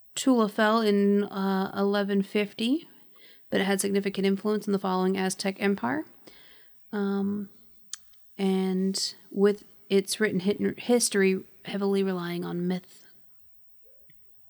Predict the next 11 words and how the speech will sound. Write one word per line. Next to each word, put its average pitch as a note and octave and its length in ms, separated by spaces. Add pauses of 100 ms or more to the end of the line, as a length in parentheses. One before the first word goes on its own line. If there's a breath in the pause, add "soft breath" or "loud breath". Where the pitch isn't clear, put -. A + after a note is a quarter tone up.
(1300 loud breath)
And F#3 200
that F#3 120
is F#3 240 (200)
the F#3+ 100
closest G3 680
site F#3+ 320
of F3 360 (540 loud breath)
regional G3 500
importance - 600
to - 160
Hidalgo. - 460